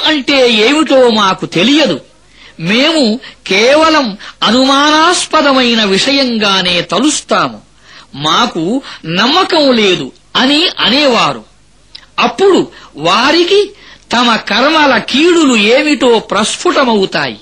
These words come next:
వారు తాము ఎగతాళి చేసిన దాని యొక్క వలయంలోనే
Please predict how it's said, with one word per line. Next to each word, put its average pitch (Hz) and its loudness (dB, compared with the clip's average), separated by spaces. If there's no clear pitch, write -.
వారు 202 0
తాము 269 2
ఎగతాళి 302 2
చేసిన 269 0
దాని 208 0
యొక్క 190 -2
వలయంలోనే 240 2